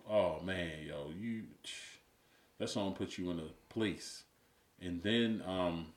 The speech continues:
Diane Warren and Ty Dolla $ign got a song called "Drink You Away." And if you don't know who Diane Warren is, she one of the greatest music writers of all time. She actually wrote, um, what's the joint by, uh,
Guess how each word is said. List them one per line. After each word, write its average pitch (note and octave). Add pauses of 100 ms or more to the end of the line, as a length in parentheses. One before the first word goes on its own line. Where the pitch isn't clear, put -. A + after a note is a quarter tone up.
(1200)
Diane A#2
Warren G#2+
and F#2
Ty G#2+
Dolla G#2+
$ign F#2+
got F2+
a F#2
song G2
called F2
"Drink G2
You F#2
Away." F2 (720)
And E2+
if -
you A2+
don't B2
know A#2
who G2+
Diane G#2+
Warren G#2+
is, F#2
she -
one G2+
of F#2+
the F#2+
greatest F#2+ (260)
music G2+
writers F#2
of F2+
all F#2
time. F#2
She G2
actually G2
wrote, F#2
um, E2+ (840)
what's G2
the G#2
joint F#2
by, F2+
uh, F2